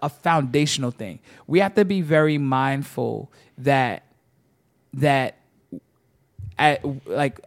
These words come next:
artists that are within the genre of Christian hip hop, or I'll just say artists that are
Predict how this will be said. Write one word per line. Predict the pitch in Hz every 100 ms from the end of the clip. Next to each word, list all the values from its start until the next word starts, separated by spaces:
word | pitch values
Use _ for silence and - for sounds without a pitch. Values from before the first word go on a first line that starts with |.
| -
artists | 160 196 208
that | 196 165
are |
within | 151 143 - - 143 139 131 131 135 _ _ -
the | 139
genre | 120 110 127 139 139
of | - 131
Christian | - 131 - 131
hip | 123 110 -
hop, | 98 - -
or | 135 123 -
I'll | 117
just | 127 131
say | - 107 110 - - _
artists | 135 165 180 -
that | 147
are | 127 120